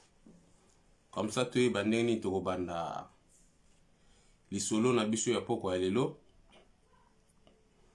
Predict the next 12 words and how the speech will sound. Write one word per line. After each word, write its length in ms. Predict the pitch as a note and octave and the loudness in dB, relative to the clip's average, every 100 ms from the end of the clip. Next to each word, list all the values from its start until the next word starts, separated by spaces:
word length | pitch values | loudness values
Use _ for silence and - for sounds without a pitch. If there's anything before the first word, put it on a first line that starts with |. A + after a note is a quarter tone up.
| _ _ _ _ - - _ - _ - - | _ _ _ _ -20 -20 _ -20 _ -20 -12
Tozela 340 | A#2 A2 G#2 | -4 -2 0
bandeko 360 | G#2 G2+ G2+ G2+ | 0 -2 -2 0
bakota. 640 | A2+ - B2+ - G2+ A2 - - - _ _ _ _ _ _ _ _ - _ _ _ _ _ _ _ _ _ _ _ | 0 2 0 0 -2 -4 -6 -20 -20 _ _ _ _ _ _ _ _ -20 _ _ _ _ _ _ _ _ _ _ _
Po 320 | - A#2 A#2+ A2 | -2 4 6 4
etumbu 440 | G#2+ A2 A#2 B2+ | 2 2 2 4
esili 420 | A#2 A2 A#2+ A#2 | 2 2 0 0
te. 320 | A2 A#2 G#2+ - | 0 0 -2 -2
Etumba 440 | G#2 - A2 A2 | -8 0 2 2
ya 60 | G#2+ | 2
Kimbangu 680 | A2 A2+ C3 C3 A#2 A2+ - | 2 2 4 2 2 0 -2
esili 400 | G2+ B2+ B2+ A#2+ | -6 -2 0 0
te. 340 | - B2+ - | 0 -2 -2